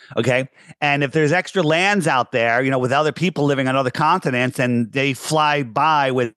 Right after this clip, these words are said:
technology that we haven't seen, well, that's a U F O, but it's not from outer space. It's from the outer space here on Earth.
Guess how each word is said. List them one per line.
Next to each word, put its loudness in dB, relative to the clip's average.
technology -2
that 2
we 2
haven't 0
seen, 0
well, 2
that's -4
a -2
U 2
F -2
O, 0
but -2
it's -6
not 0
from -2
outer -2
space. -2
It's -4
from -2
the 0
outer -2
space -8
here 0
on 0
Earth. -4